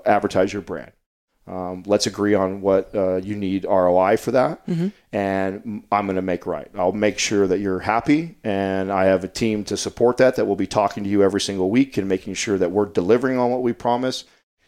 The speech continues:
Speaker 1: And we use the other platforms to, if we need to, if the podcast isn't generating them enough revenue. And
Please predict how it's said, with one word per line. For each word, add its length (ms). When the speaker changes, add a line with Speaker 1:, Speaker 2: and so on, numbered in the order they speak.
Speaker 1:
And 120
we 80
use 260
the 160
other 240
platforms 1160
to, 420
if 260
we 160
need 260
to, 360
if 80
the 80
podcast 600
isn't 200
generating 540
them 300
enough 380
revenue. 400
And 600